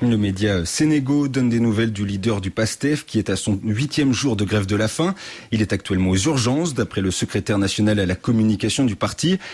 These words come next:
Macky Sall et ses bras armés seront entièrement responsables de tout ce qui lui arrivera, selon le pastef, sans que l'on sache exactement dans quel état se trouve actuellement Ousmane Sonko.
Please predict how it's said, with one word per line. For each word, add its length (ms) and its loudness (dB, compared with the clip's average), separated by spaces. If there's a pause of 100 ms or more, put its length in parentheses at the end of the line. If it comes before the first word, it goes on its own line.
(160)
Macky 320 0
Sall 460 0
et 60 0
ses 160 -2
bras 280 0
armés 240 0
seront 360 0
entièrement 500 0
responsables 720 0
de 100 -2
tout 180 -2
ce 80 -2
qui 120 -2
lui 160 2
arrivera, 560 0
selon 260 0
le 60 2
pastef, 480 -2
sans 180 -6
que 140 -6
l'on 100 0
sache 300 -2 (300)
exactement 600 0
dans 100 -2
quel 260 0
état 220 -2
se 140 -4
trouve 220 -2
actuellement 380 0
Ousmane 320 0
Sonko. 420 0